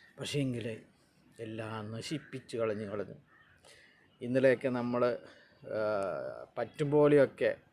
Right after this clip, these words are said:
ഇന്നലെ, ആ, കോടതി വിധി, ആ, കോടതിയുടെ കാര്യങ്ങളൊക്കെ ലൈവായിട്ട് കണ്ടതുകൊണ്ട് കാര്യങ്ങളൊക്കെ പറഞ്ഞിട്ടുണ്ടായിരുന്നു. പക്ഷേ എങ്കിൽ ഇവന്മാർ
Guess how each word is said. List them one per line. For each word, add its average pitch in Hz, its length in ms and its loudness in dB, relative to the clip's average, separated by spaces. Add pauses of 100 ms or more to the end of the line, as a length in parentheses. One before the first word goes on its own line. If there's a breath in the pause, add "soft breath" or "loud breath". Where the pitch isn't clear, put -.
(240)
ഇന്നലെ, 120 220 0
ആ, 117 460 -2
കോടതി 117 360 0
വിധി, 117 360 -6 (520 loud breath)
ആ, 104 280 4
കോടതിയുടെ 113 960 4 (120)
കാര്യങ്ങളൊക്കെ 113 520 0
ലൈവായിട്ട് 110 560 2
കണ്ടതുകൊണ്ട് 107 600 -2
കാര്യങ്ങളൊക്കെ 107 640 0 (100)
പറഞ്ഞിട്ടുണ്ടായിരുന്നു. 95 680 -6 (560 soft breath)
പക്ഷേ 143 220 0
എങ്കിൽ 135 560 2 (680 soft breath)
ഇവന്മാർ 131 760 2